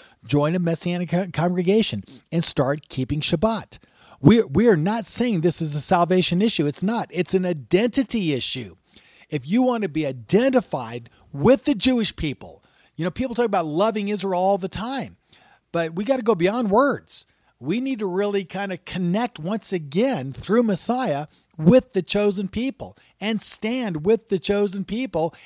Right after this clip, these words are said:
and stay true to the covenant. And I think that'll be a tremendous witness to the world all around us. So if you're, if you're thinking, you know, I would like to kinda experience more of the roots of my faith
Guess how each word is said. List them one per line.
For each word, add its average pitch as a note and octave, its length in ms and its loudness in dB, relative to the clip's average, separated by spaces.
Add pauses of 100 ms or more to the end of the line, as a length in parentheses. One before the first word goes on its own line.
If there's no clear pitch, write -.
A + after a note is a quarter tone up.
(180)
and G3 600 -2
stay F#3 300 0
true A3 380 -2
to - 160 -4
the G3 100 -4
covenant. G#3 540 -6
And D#3+ 120 -4
I F3 80 0
think D#3+ 200 -6
that'll D#3 220 0
be C3 140 -2
a G#2+ 140 -8 (260)
tremendous B3+ 840 0
witness G#2+ 800 -10 (360)
to D3 140 -2
the C#3+ 100 2
world C#3 340 0
all C3 240 -4
around G#2 320 -8
us. G2+ 120 -6
So G3+ 160 6
if - 140 2
you're, B3 220 4 (380)
if F#3 120 4
you're B3+ 100 8
thinking, F3 320 2
you G#3 80 6
know, B3 160 4
I A#3 160 6
would B3 220 6
like D3 220 -2
to B2+ 80 -4
kinda B2+ 320 -4
experience G#2+ 1120 0 (600)
more E3 240 10
of C3+ 100 4
the A#2+ 120 0
roots C3+ 440 8
of B2 140 2
my B2 220 -2
faith - 560 -14